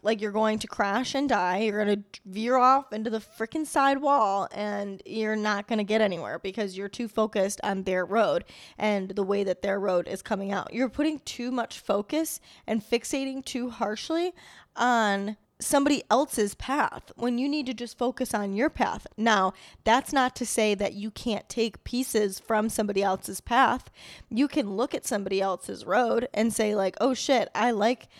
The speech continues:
how they do that. I like the way that that person does their hair. So I'm going to try to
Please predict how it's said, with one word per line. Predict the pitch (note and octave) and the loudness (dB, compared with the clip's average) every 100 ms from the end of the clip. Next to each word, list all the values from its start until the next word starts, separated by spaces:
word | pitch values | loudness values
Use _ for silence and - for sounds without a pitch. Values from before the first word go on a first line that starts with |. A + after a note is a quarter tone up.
| - | -20
how | - A#3 G#3 | 0 4 4
they | F#3+ G3 G3 - | 2 2 0 -2
do | F#3+ B3 | -2 0
that. | G#3 A2 - | 0 0 -2
I | - G#3 A3 | 0 2 2
like | G#3+ G#3 G3+ - - - _ _ _ _ G#3 G#3+ | 2 2 2 -4 -16 -20 _ _ _ _ -18 0
the | A#3 | 2
way | G#3 G3+ G3+ | 4 4 4
that | G3 G3 | 2 2
that | G#3 F#3+ | 2 2
person | - G#3+ - G#3+ F#3+ F#3+ F#3 - _ _ _ _ - | 0 -4 -2 -2 0 -2 -6 -12 _ _ _ _ 2
does | A3+ G#3 G2+ | 4 4 6
their | G3 | 4
hair. | F#3+ G#3 E3 - | 4 0 -2 -4
So | - G3+ - | 2 2 6
I'm | G3 G3 A3 | 4 4 2
going | G#3 G3+ G3+ G#3 | 0 0 0 -2
to | - G3 F#3+ | 0 2 2
try | F#3+ A3 G3 | 0 -2 0
to | F#3+ F#3 F3+ | 2 2 2